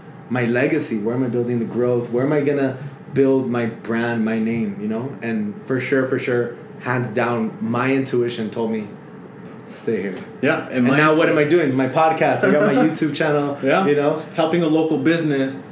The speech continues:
Speaker 2: grow itself
Speaker 1: Exactly.
Speaker 2: from within.
Speaker 1: Exactly.
Speaker 2: From within, yeah. So,
Speaker 1: So
Speaker 2: that's how I got into real estate too, is, is that, so that same thought process was, was crossing through my head, is that, you know,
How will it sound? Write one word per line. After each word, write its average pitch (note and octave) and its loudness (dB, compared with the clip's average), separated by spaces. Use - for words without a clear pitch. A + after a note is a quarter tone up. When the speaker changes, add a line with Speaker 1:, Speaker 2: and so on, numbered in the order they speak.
Speaker 2:
grow F3 4
itself - -2
Speaker 1:
Exactly. A2 -2
Speaker 2:
from C#3 0
within. C3+ 0
Speaker 1:
Exactly. G2 -4
Speaker 2:
From C#3 -2
within, C3 -2
yeah. C3+ -2
So, E3 0
Speaker 1:
So A2 -2
Speaker 2:
that's A3 2
how G3+ 2
I C4+ 0
got F3 4
into C3 -2
real B2+ 2
estate A#2+ -2
too, F#3 0
is, A#2 0
is B2 -2
that, C#3 0
so D3 -4
that C3+ 0
same C#3+ 0
thought - 2
process C3 0
was, A#2+ 0
was A#2 -4
crossing C3 -2
through B2+ 0
my A#2 0
head, A2+ -2
is G2+ -6
that, A2 -8
you A2 -8
know, G#2 -8